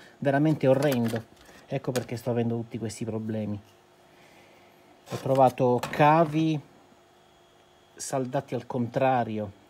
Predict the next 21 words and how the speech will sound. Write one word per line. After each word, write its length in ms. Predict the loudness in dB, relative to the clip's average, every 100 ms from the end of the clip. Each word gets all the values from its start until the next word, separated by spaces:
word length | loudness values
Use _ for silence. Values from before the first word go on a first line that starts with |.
| _ _ -18 -12
Ho 100 | -6
trovato 920 | 0 2 2 2 0 0 0 -2 -8 _ _ _ _ -6
uno 300 | -2 0 -2
Zener 640 | -2 0 2 4 4 2 0
sostituito 600 | -6 -8 -6 -4 -4 -4
con 140 | -2
un 140 | -2 -2
diodo 320 | -2 -2 -2
uno 280 | 0 0 2
N 220 | 2 0
quattromilasette. 840 | -2 -2 -2 -2 -2 -2 -2 -2
Se 120 | -6 -4
andate 260 | -2 -2
a 40 | -2
vedere 260 | 0 0
i 60 | 2
vecchi 280 | 0 -2 -4
video 360 | -2 -2 -2
vi 120 | -2
renderete 460 | -4 -4 -6 -6 -6
conto. 600 | -2 0 -2 -6 -12 -14